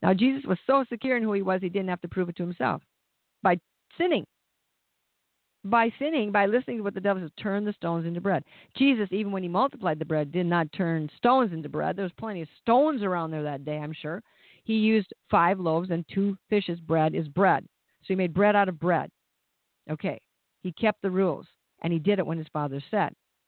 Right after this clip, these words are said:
And he said, Jesus answered, "It is written, 'Man shall not live by bread alone, but by every word that proceeds from the mouth of God.'" Okay, so that's how we feed ourselves. How,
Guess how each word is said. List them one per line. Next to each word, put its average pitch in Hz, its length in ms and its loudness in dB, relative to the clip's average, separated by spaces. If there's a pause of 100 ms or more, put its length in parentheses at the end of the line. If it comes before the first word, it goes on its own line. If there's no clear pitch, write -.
(500)
And 190 160 0
he 208 220 0
said, 175 400 0
Jesus 175 320 -2
answered, 156 400 -4 (260)
"It 220 140 4
is 214 160 0
written, 220 400 -2 (480)
'Man - 80 -10
shall 185 100 -4
not 170 220 -2
live 185 120 0
by 165 120 0
bread 160 240 -2
alone, 175 260 -2
but 160 160 -4
by 147 140 -6
every 151 220 -6
word 156 280 -2
that 143 120 -6
proceeds 151 360 -8
from 156 120 -6
the 151 40 -4
mouth 135 240 -4
of 147 140 -8
God.'" 233 280 0 (400)
Okay, 160 300 0
so 151 60 -4
that's 151 260 2
how 143 80 -2
we 147 140 2 (100)
feed 214 200 4
ourselves. 147 460 -2
How, 147 200 -8